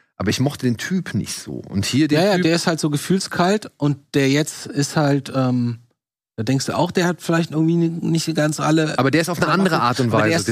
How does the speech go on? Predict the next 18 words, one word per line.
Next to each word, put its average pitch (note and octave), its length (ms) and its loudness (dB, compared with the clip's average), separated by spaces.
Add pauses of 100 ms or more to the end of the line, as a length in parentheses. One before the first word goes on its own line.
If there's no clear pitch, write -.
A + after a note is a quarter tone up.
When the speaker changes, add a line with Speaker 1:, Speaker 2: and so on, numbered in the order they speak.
(140)
Speaker 1:
distanziert. A2+ 220 0
Speaker 2:
sympathisch, E3+ 320 0
der C#3+ 120 2
ist C3+ 80 -2
so D#3 60 0
ein D3 40 0
bisschen C3+ 180 -4
verrückt A#2+ 420 -2
auf G#2 120 -8
seine G2 240 0
Art F2 80 0
Speaker 1:
Genau. A#2 220 2
Speaker 2:
und F#2+ 60 -2
Weise. F#2+ 160 -4 (600)
Und A2 680 0
Speaker 1:
Und G2+ 140 -2
ehrlich, C3 380 0
ey, A2+ 240 0